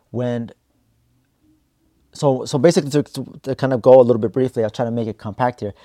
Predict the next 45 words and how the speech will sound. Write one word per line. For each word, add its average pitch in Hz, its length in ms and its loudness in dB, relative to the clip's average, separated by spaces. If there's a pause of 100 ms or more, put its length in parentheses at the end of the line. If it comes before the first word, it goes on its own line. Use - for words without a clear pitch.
So 139 440 -2
I 127 100 2
was 160 160 2
going 147 280 -2
out 151 260 -6 (420)
with 127 140 -6
some 113 160 -10
friends 131 260 -4
and 120 80 -6
meeting 123 180 -4
out 123 100 -4
with 120 100 -14
some 110 120 -12
friends 120 240 -6
to - 100 -14
eat 123 80 -8
in 117 60 -10
the 113 60 -14
cafeteria 110 840 -6
'cause 107 160 -10
I 113 100 0
pretty 123 300 -4
much 117 160 -8
stayed, 117 380 -2 (520)
I 120 120 -12
boarded, 120 480 0
uh, 117 200 -6
on 117 140 -8
campus, 120 680 -6 (1400)
um, 107 220 -14
because 131 260 -2
I 131 60 6
was 131 100 2
fortunate 139 280 0
enough 127 80 -8
to 127 80 -8
have 127 120 -4
a 113 40 -10
scholarship 127 520 0
to - 100 -18
be 120 60 -2
able 110 120 -4
to 110 100 -12
do 127 200 -2
that. 104 280 -8